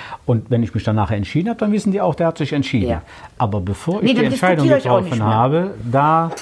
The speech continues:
Speaker 1: erwarte ich auch Widerspruch, wenn's notwendig ist. Und das ist das, was ein, ich einen, ja, auch stärkt.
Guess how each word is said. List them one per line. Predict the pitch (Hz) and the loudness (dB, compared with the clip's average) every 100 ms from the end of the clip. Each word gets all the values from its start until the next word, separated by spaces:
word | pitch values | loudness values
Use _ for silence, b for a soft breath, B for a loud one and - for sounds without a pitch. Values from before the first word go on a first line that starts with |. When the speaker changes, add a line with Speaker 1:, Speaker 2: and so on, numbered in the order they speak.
| B - | B -10
Speaker 1:
erwarte | - 117 139 - 156 | -2 2 0 -2 -10
ich | 139 - | -6 -4
auch | 113 104 | -2 0
Widerspruch, | 143 160 - 160 156 | 2 0 -2 -4 -2
wenn's | 156 143 - | -2 -2 -2
notwendig | 156 120 135 131 - - | -2 0 2 0 0 0
ist. | 135 - B B B B - | 0 -2 B B B B 0
Und | 120 117 | 2 2
das | 117 107 - | -2 -4 -4
ist | 135 - | -6 -2
das, | 123 - | -2 0
was | 120 - - - | -2 -4 -12 -2
ein, | 117 113 | -2 0
ich | 113 - - | -6 -8 -4
einen, | 117 107 104 101 95 104 110 | 0 2 2 0 -2 -4 -2
ja, | 104 104 | -2 -2
auch | 107 | -6
stärkt. | - - 120 120 131 - | -8 -2 0 2 0 -2